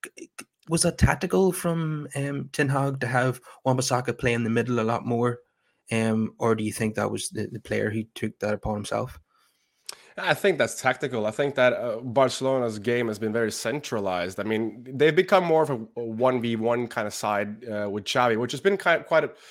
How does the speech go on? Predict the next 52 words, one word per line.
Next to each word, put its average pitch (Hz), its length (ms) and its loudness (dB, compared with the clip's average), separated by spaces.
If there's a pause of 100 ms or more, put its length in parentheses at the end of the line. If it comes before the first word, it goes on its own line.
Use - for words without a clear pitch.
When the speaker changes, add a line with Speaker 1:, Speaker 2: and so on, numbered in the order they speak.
(440)
Speaker 2:
um, 123 760 4
strange 151 680 -2
to 151 100 -6
watch 147 360 2
in 120 80 -2
a - 40 -2
way, 107 80 -4
because 120 280 -6
it's 123 140 -8
a 123 40 -8
huge 131 280 -8
paradox, 120 560 -2
because 113 200 -4
everyone 123 260 2
thinks 113 280 -4
that, 98 100 -6
"Oh, 113 120 -2
Xavi, 127 420 0
he's 117 220 -4
a 110 480 0
tiki-taka, 120 840 4 (320)
uh, 113 140 4
wants 123 220 2
to 123 100 -6
pass 120 300 0
the 120 80 -10
ball 117 220 0
a 117 40 -2
thousand 117 360 -2
times 120 260 -2
before 117 360 -4
getting 113 200 0
the 113 60 -4
ball 117 240 0
in 110 60 -2
the 113 60 0
net 117 200 -2
kind 113 160 -6
of 123 40 -4
manager," 117 380 -2
but 113 140 -8
he's - 460 -8
quite 220 380 -6 (560)
the 143 100 0
opposite. 151 460 0
He's 107 120 -6
very 165 200 2
direct. 131 540 0
He 113 80 -8
likes, 139 400 0
he 127 140 -8
doesn't 135 380 0